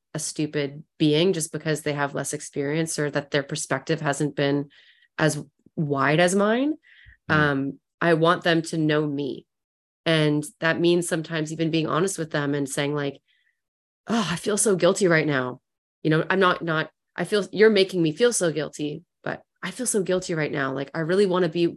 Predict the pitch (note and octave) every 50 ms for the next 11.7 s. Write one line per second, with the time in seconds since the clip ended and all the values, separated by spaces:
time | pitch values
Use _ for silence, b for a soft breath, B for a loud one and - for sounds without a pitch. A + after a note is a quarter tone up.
0 | - - - F3 F3 G3 G#3 G#3+ G3+ E3+ D#3+ D#3+ D3+ D#3 D#3 - - E3+ E3+ D#3+
1 | E3 D#3+ D#3+ D#3 D#3 - D#3+ D#3 - D#3+ D3+ D#3 - C3+ - - - - - -
2 | b b b b b b b _ _ _ - G3 F#3 F3+ F3 G3+ F#3+ G3+ - -
3 | - E3+ D#3+ D3+ - - F3+ E3 D#3+ - E3 D#3+ E3 D#3+ D#3+ - - E3 D3+ -
4 | - - - - - D3+ C#3+ D#3 E3+ F3 E3+ D#3+ D#3 D3+ - - D#3+ D#3 D#3 D3+
5 | D#3 D3+ C#3 - - C#3+ C#3 C#3 D3 E3+ G3+ G3+ A3 _ _ _ _ _ _ _
6 | _ _ _ _ _ _ _ _ _ _ - E3+ F3+ E3+ - F3 F3 D#3 D#3 F3
7 | E3 D#3 - - D#3+ D#3 D3+ D3 - - E3 D3+ D#3 D3+ D#3 D#3+ D#3 D3 D3 C#3+
8 | C#3+ C#3 - - D#3+ - - - D3+ D3 C#3+ D3 C#3 C3+ C3 - _ - E3 G3
9 | A3+ G#3+ F#3 D#3+ D#3+ D#3+ D#3 - D#3 D3 D3+ - C#3 C3 - C#3+ D3 E3 E3 E3
10 | D#3+ D3 C#3 B2+ A#2+ A2+ - - - D3 C#3+ C#3 D3 C#3+ D3 _ _ _ _ _
11 | _ _ _ _ - D#3+ D3+ D3+ D3 C#3+ C#3 C3+ - -